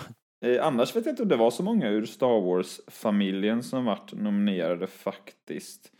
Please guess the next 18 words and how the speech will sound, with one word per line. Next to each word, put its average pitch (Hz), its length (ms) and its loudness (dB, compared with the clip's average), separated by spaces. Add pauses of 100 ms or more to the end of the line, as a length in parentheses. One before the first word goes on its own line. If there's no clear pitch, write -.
(560)
Eh, 104 320 0
vad 110 400 0
gäller 113 140 2
skådisar 117 680 2
så 147 120 -2
är 135 40 0
väl 127 100 0
Gary 123 220 6
Oldman 113 520 4
som 120 180 0
nästan 117 360 0
gjorde 110 180 2
Grievous 107 640 -2 (200)
röst 110 460 -2 (120)
den 107 300 0
närmsta 110 480 -2 (240)
vi 113 160 -6
kommer 117 440 0